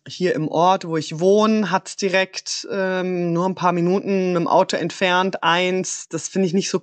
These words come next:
cool. Ich muss sagen, das ist wirklich, äh, ein bisschen ein ab-, abgefucktes Teil. Aber es ist halt super nah und es hat nichts Besseres, wo so super nah ist.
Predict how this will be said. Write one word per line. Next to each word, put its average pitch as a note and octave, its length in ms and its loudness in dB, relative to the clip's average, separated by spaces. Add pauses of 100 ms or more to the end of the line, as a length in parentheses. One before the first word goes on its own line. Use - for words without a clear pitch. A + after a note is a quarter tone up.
cool. A#3+ 280 6 (440)
Ich - 80 -10
muss F#3 160 -2
sagen, F#3 320 2
das F3+ 120 -4
ist F3 160 -2
wirklich, F#3 480 0
äh, E3+ 180 4
ein E3 100 0
bisschen E3 240 -2
ein - 80 -2
ab-, - 300 -4
abgefucktes - 920 -4
Teil. G3 480 2 (680)
Aber G3 340 4
es F#3+ 60 -4
ist G3+ 160 -4
halt F#3+ 160 0
super G#3 340 0
nah F3 400 4
und F#3+ 200 -2
es E3 100 -8
hat F3 120 -4
nichts F3+ 220 -4
Besseres, F#3+ 540 0
wo F3 120 0
so F3 220 0
super F#3 320 0
nah D#3+ 260 2
ist. A3 380 -2